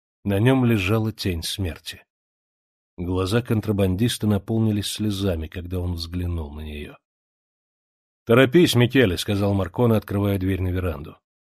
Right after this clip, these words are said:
"Вы оба, верно, совсем выбились из сил, а дел впереди еще много".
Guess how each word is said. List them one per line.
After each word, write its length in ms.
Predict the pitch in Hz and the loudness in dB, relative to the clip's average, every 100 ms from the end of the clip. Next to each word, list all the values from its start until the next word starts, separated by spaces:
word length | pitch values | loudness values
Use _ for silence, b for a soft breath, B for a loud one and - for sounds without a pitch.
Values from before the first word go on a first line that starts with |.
| _ _ _ _ | _ _ _ _
"Вы 260 | 95 135 156 | 4 4 6
оба, 280 | 165 151 147 | 4 6 8
верно, 260 | 143 139 | 8 6
совсем 540 | 127 139 123 - 151 131 | 4 2 2 4 4 6
выбились 400 | 135 123 120 - | 6 6 4 2
из 120 | 113 | 0
сил, 360 | - 165 143 95 | 0 2 4 4
а 120 | 87 | 2
дел 240 | 92 131 | 2 2
впереди 380 | 110 127 117 117 | 2 2 4 6
еще 300 | 117 - 117 | 4 2 2
много". 440 | 113 131 - - | 4 4 2 -2